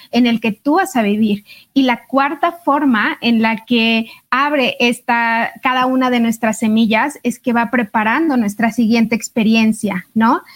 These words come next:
Entonces, en ese momento es en donde estás eligiendo cómo va a ser el país en donde vas a nacer, cómo va a ser la familia en la que vas a nacer,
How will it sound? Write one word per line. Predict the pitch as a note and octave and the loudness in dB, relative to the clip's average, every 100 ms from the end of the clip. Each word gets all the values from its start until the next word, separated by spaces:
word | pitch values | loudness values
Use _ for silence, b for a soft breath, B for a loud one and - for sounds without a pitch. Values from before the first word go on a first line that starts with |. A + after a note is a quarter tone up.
| B B - | B B -2
Entonces, | B3 B3 C4 C4 C#4+ - | 0 2 0 2 0 -2
en | B3 A#3+ | 0 2
ese | C#4+ D4 G4+ | 0 0 -2
momento | G4+ C#4 B3 A3+ A3 A#3 | 2 2 2 0 0 0
es | A#3 B3+ | 0 0
en | A#3 | 2
donde | A#3 A3+ A3+ | 2 2 0
estás | - C4+ C#4 | 0 -2 0
eligiendo | E4+ D#4 C#4 B3+ A#3 A3 G#3 G#3 | 0 0 0 0 0 2 0 -2
cómo | A#3+ A#3+ A#3+ | 0 2 2
va | A#3 | 0
a | |
ser | B3 A#3 A3+ A3+ | -2 -2 -4 -2
el | A#3+ | -4
país | G#3+ G3+ G#3+ E4+ | -2 -2 0 0
en | F#4 D4+ | 2 2
donde | A#3 G#3 | 2 2
vas | G#3 G#3+ A3+ | 0 -2 -2
a | |
nacer, | G#3+ G3+ - G#3+ B3+ B B _ | -2 -2 -2 -2 -2 B B _
cómo | B3 B3+ | 0 2
va | B3+ | 0
a | C4 | -2
ser | B3 | -2
la | A#3 A3+ | 0 0
familia | A3+ A3 B3 E4 G4+ | 0 2 2 2 2
en | F#4 | 0
la | B3 | 0
que | A3 | 0
vas | A3 A3 | -2 -2
a | A3 | -2
nacer, | G3+ G3+ A3 A3+ | -2 -2 -2 -2